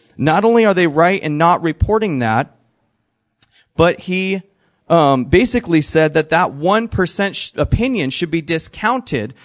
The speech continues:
as being a product of brainwashing. Okay? Basically, they, they just, and that was his statement, and he had very specific things he was applying this to. But as I listened to it on the whole, I started thinking about vast majority. I started thinking about what we know of vast majority,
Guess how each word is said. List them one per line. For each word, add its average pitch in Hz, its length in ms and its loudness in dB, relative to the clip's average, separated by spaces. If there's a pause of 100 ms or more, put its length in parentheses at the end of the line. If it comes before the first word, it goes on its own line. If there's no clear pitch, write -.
(120)
as 156 160 0
being 175 220 0
a 160 60 2
product 160 480 0
of 135 580 0 (320)
brainwashing. 110 760 0 (680)
Okay? 110 320 -4 (400)
Basically, 175 480 0
they, 139 220 -2
they 139 240 0
just, - 320 -10
and 151 160 -4
that 170 180 0
was 185 160 -4
his 190 140 -4
statement, 175 420 -2
and 151 80 -6
he 160 80 -6
had 160 120 0
very 156 180 0
specific 156 460 -10
things 135 200 -8
he 127 80 -10
was 117 80 -8
applying 135 400 -4
this 127 180 -8
to. 120 280 -6 (200)
But 160 140 0
as 160 100 -2
I 165 120 2
listened 226 380 -2
to 233 120 0
it 226 140 -2
on 180 180 0
the 175 80 2
whole, 160 500 2 (160)
I 160 120 -2
started 202 360 -2
thinking 185 240 -6
about 160 240 -2
vast 135 440 -4
majority. 123 600 -6 (600)
I - 80 -8
started 185 340 -2
thinking 190 220 -6
about 160 180 0
what 151 140 -4
we 160 100 -2
know 180 300 0
of 143 100 -2
vast 127 320 -4
majority, 120 460 -4